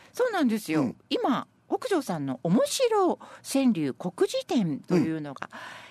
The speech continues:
Speaker 2: うん。
Speaker 1: えー、農産物直売所、えー、のいちご、
Speaker 2: うん。
Speaker 1: えー、ギャラリーアネッ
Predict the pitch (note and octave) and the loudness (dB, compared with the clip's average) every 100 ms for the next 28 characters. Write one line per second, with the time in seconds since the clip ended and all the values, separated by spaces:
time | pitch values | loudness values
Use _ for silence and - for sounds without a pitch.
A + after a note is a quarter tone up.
0 | - - - G3 - C#5 E4 - - D#3+ | -16 -8 0 0 2 -2 -2 -6 -8 -8
1 | - D#3+ E3 E3 - D#3 D3 - C#3 C3+ | -8 -6 -6 -6 -6 -4 -4 -8 -8 -4
2 | D#3+ E3 - _ C4+ - - F#3+ - - | -4 -6 -14 _ -4 -2 -2 -2 -6 -12
3 | _ - C3 - - D3+ C#3 C#5+ D5 B3+ | _ -4 -4 -4 -8 -4 0 2 2 0
4 | C#3+ - G3 B4 | -4 -2 0 0